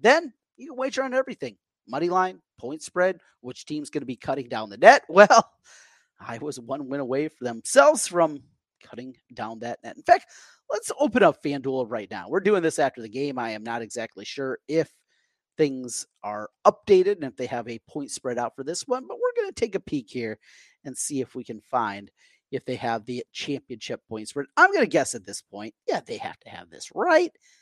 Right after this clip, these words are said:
They have to have this point spread up. Uh, we got it up there.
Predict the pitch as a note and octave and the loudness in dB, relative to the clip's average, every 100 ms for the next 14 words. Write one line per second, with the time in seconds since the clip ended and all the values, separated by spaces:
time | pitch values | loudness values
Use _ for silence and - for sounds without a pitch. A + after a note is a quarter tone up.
0 | _ _ _ _ - F#3 - F2+ - G#2+ | _ _ _ _ -6 -6 -8 -12 -14 -14
1 | A#2 G2+ G#2 - - A#2 - - G#2 G#2+ | -14 -14 -14 -14 -12 -12 -12 -12 -8 -6
2 | A2+ - B2+ B2+ C#3 C#3 C#3 C3+ F3+ F3 | -6 -6 -6 -6 -6 -4 -4 -4 -4 -6
3 | - G3+ G3+ G3+ G3 | -4 0 2 2 0